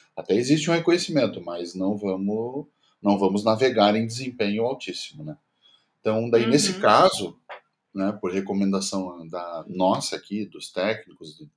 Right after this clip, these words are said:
Speaker 1: toda a nossa vivência, a gente recom-, recomenda que o site seja escrito em WordPress, né? Seja instalado em WordPress, né? Eu acho que esse é o ponto de partida aí. Se eu quero ter um pouco de relevância, né, nos meus conteúdos, o meu próprio site, a minha cara digital,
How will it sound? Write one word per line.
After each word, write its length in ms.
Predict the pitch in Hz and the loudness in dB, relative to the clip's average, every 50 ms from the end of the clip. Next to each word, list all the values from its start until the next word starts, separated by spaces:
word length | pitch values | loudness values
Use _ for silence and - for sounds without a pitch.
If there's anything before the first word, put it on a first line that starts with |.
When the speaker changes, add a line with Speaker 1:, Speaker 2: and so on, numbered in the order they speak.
| _ | _
Speaker 1:
toda 240 | - 107 104 98 101 | -2 -2 0 0 -2
a 20 | |
nossa 240 | 95 90 87 - 92 | -6 -6 -10 -10 -10
vivência, 560 | 95 117 113 107 101 101 107 104 - 143 151 - _ - - - - _ _ _ - - | -10 -10 -8 -6 -4 -4 -4 -6 -6 -8 -8 -10 _ -20 -20 -20 -20 _ _ _ -14 -10
a 40 | 123 | -8
gente 240 | 123 123 120 156 | -8 -6 0 0
recom-, 260 | 151 147 151 151 156 147 | 0 2 2 0 -2 0
recomenda 640 | 113 113 131 131 131 143 120 104 101 98 101 101 | 2 2 2 4 4 2 4 4 2 2 0 -2
que 80 | - 123 | -4 -6
o 40 | |
site 300 | - - - 113 107 110 | -8 -4 -4 -4 -4 -4
seja 260 | - - 110 104 107 113 | -6 -8 -8 -6 -6 -8
escrito 600 | 113 - - 110 104 98 98 - 113 117 120 123 | -10 -8 -8 -6 -6 -6 -6 -8 -8 -6 -6 -8
em 200 | 123 123 123 123 | -10 -10 -10 -6
WordPress, 600 | 120 120 120 139 143 - 139 131 131 113 98 92 | -4 -4 -4 -4 -4 -4 -2 -2 -2 -4 -4 -6
né? 100 | 90 87 | -10 -10
Seja 280 | 85 - 92 90 92 92 | -10 -12 -12 -12 -12 -12
instalado 480 | - - 107 95 101 104 113 107 98 | -6 -4 -4 -2 -2 -2 -2 -4 -4
em 80 | 92 90 | -6 -4
WordPress, 520 | 90 87 90 - - 90 85 85 82 - | -6 -6 -6 -6 -8 -8 -8 -8 -12 -16
né? 200 | 82 95 - - _ _ _ _ _ _ _ _ _ _ _ _ _ _ _ _ _ _ _ _ _ _ _ _ - | -14 -14 -14 -16 _ _ _ _ _ _ _ _ _ _ _ _ _ _ _ _ _ _ _ _ _ _ _ _ -18
Eu 80 | 78 82 | -16 -14
acho 160 | 80 - - | -12 -10 -6
que 60 | 95 | -6
esse 160 | 92 - - | -6 -4 -2
é 60 | 104 | 0
o 340 | 101 104 104 107 113 117 113 - | 2 2 2 2 0 -2 -4 -2
ponto 280 | 123 120 123 123 123 | -2 -2 -2 -2 -4
de 100 | 120 120 | -6 -6
partida 640 | 117 - 135 123 117 - - - 127 120 117 117 143 | 0 4 4 6 4 4 2 -6 -4 -4 0 0 2
aí. 260 | - 101 104 113 117 _ _ _ - _ _ - | 2 2 0 0 -4 _ _ _ -20 _ _ -8
Se 200 | - - - 131 | -2 4 8 10
eu 120 | 135 139 | 10 10
quero 460 | 139 - 147 139 151 170 185 202 202 | 10 10 10 12 10 10 6 2 0
ter 120 | 196 175 165 | 0 -2 -2
um 100 | 160 156 | 0 2
pouco 240 | 165 156 156 - | 0 0 0 0
de 80 | 147 151 | -2 0
relevância, 640 | 147 156 160 180 175 151 135 135 139 151 151 - 156 139 | 0 2 2 2 2 2 2 2 2 0 -2 -4 -8 -6
né, 80 | 123 | -6
nos 140 | 113 113 110 | -6 -6 -6
meus 160 | 104 98 98 | -8 -8 -8
conteúdos, 680 | - 113 107 101 110 95 92 95 110 131 143 139 104 98 | -6 -8 -6 -4 -4 -4 -4 -2 -2 -2 -4 -4 -4 -8
o 80 | 95 | -4
meu 120 | 95 92 92 | -4 -4 -4
próprio 300 | 101 101 95 - 104 98 | -4 -6 -6 -6 -8 -10
site, 440 | - - 101 95 113 117 113 - 95 | -8 -6 -6 -4 -4 -4 -4 -6 -6
a 80 | 90 | -4
minha 280 | 92 95 101 98 95 98 | -2 0 2 2 2 0
cara 320 | 98 - 101 110 110 104 | 0 0 2 2 2 2
digital, 640 | 92 95 92 95 95 95 - 92 92 113 - - _ | 0 -2 -4 -6 -6 -2 0 2 2 2 0 -2 _